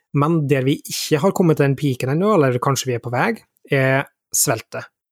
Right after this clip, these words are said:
Det har vært mye snakk om i tjue tjue, og det reflekteres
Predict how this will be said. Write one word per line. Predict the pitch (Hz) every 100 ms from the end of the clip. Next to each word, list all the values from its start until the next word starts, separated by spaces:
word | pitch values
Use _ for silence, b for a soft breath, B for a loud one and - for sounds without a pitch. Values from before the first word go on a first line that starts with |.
| -
Det | 135
har |
vært | 151 165
mye | 160 127
snakk | 120 -
om | 127
i | 123 127 131 131
tjue | - 135
tjue, | 123 139 175 - B B B -
og |
det | 131 123
reflekteres | - 139 - 135 113 113 117